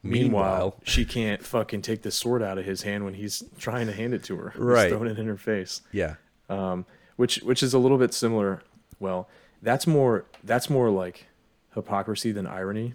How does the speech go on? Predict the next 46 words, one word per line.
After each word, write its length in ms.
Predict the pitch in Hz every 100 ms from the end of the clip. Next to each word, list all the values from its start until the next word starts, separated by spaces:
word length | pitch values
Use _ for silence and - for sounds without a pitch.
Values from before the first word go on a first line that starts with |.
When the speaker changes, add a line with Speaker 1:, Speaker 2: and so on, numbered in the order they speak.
| -
Speaker 1:
but 100 | 101
it 40 |
reminds 480 | 90 95 92 101 101
me 160 | 104 95
of 340 | 92 95 92
whenever 500 | 95 92 92 95 92
her, 520 | 90 98 95 92 -
um, 360 | 90 90 87 90 _ _ _ _ _
what's 320 | - 117 160 -
the, 220 | 180 127
what's 240 | 117 -
the 140 | 143 -
other 240 | 107 101
Mandalorian 580 | 95 95 95 92 92 92
girl's 300 | 87 87 -
name? 240 | 95 98 _ _ _ - _ _ -
Speaker 2:
You 100 | 104
know, 280 | 110 117 - _ _ -
I 80 | 101
don't 360 | 98 117 120
know. 360 | 104 95 85 80 _ - - _ - - -
Speaker 1:
I 100 | 113
think 160 | 156 180
it's, 120 | 185
I 100 | 135 -
th-, 200 | 110 -
actually 280 | 117 - 190
think 140 | 143
it's, 120 | 107 -
like, 220 | 92 - -
Casca 520 | 107 101 - - - _ _ -
or 40 |
something. 240 | - 87 101
Speaker 2:
Yeah, 260 | 104 113 98
Speaker 1:
But, 180 | 101
Speaker 2:
I 20 | 101
think 120 | 98
Speaker 1:
um, 100 | 95
Speaker 2:
Casca 340 | 117 110 -
Reed. 380 | 104 107 87 80
Casca 280 | 120 123 123
Reed? 220 | 127 180 -
That 80 | 131
sounds 220 | - 92
right. 100 | 95
Speaker 1:
Yeah, 200 | 98